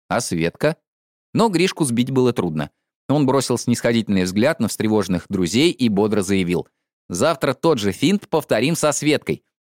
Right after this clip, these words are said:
Может, они на дело каждый раз другой состав посылают. Чем больше лиц выявим, тем лучше». «Ну, это уж вряд ли», еле слышно пробормотала Лера. «Почему?» «Сам сказал,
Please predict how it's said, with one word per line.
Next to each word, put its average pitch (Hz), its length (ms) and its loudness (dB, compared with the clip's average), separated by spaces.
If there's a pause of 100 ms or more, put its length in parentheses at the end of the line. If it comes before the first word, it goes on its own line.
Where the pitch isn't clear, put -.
Может, 180 240 0
они 180 160 2
на 170 120 2
дело 190 240 2
каждый 156 320 0
раз 170 160 2
другой 147 240 2
состав 131 380 0
посылают. 90 480 -2 (200)
Чем 233 240 0
больше 208 280 2
лиц 196 240 0
выявим, 233 480 2
тем 220 280 0
лучше». 143 380 0 (720)
«Ну, 165 200 0
это 175 160 0
уж 170 160 -2
вряд 156 320 0
ли», 127 220 0 (440)
еле 117 260 4
слышно 107 340 -2
пробормотала 107 580 0
Лера. 98 320 0 (600)
«Почему?» 165 500 0 (500)
«Сам 214 240 -2
сказал, 123 480 -2